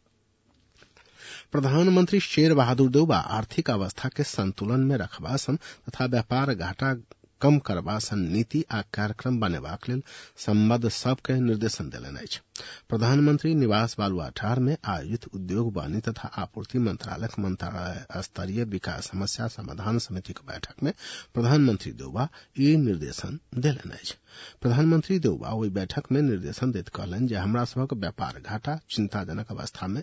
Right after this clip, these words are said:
देखल गेल अछि। व्यापार घाटा कम हेबा सन नीति तथा कार्यक्रम तय कऽ आगू बढ़ू। प्रधानमंत्री देउबा अर्थतंत्र के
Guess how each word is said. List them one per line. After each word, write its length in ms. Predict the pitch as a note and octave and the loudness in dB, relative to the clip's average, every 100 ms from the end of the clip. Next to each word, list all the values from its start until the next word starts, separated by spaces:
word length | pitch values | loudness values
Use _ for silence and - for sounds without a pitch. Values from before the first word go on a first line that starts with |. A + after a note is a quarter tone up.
| - | -4
देखल 300 | B2+ B2+ D#2+ | -4 -4 -8
गेल 160 | D2+ - | -12 -14
अछि। 240 | - - _ - - - - - | -14 -14 _ -20 -20 -20 -20 -6
व्यापार 400 | A2 G#2+ C3+ C#3 | -4 0 0 0
घाटा 340 | G#2+ G#2+ G#2 - | -2 -4 -6 -8
कम 220 | - B2 B2+ | -4 0 0
हेबा 300 | - B2 B2+ | -2 -12 -10
सन 220 | - D#3 - - - _ | -4 -4 -4 -20 -20 _
नीति 480 | G#2+ A2+ A#2+ D3 D#3 - _ G#2 - _ _ _ _ - | 4 4 4 0 -2 -4 _ -2 -2 _ _ _ _ -12
तथा 300 | G#2 A#2 A2 | -6 -4 -4
कार्यक्रम 500 | - A#2 - C3 C#3+ - _ - _ _ - | -2 -4 -2 -2 -2 -4 _ -20 _ _ 2
तय 220 | C3+ E3 | 4 4
कऽ 260 | - G2 - - _ - | 0 -4 -8 -18 _ -4
आगू 400 | A2+ G#2+ A2 C#3 _ _ _ - | -2 0 -4 -6 _ _ _ -12
बढ़ू। 500 | B2 C#3+ G2 D2 B1 _ _ _ _ _ | 0 0 0 -6 -18 _ _ _ _ _
प्रधानमंत्री 680 | A#2+ A2+ B2+ A#2+ G2+ - F#2+ | 0 2 4 4 2 -2 -6
देउबा 340 | E2 G#2+ A#2+ C3+ C3+ - | -4 -4 -2 -4 -6 -8
अर्थतंत्र 500 | A#2+ - C3 D3+ - | -8 -2 4 4 2
के 140 | A2+ | -4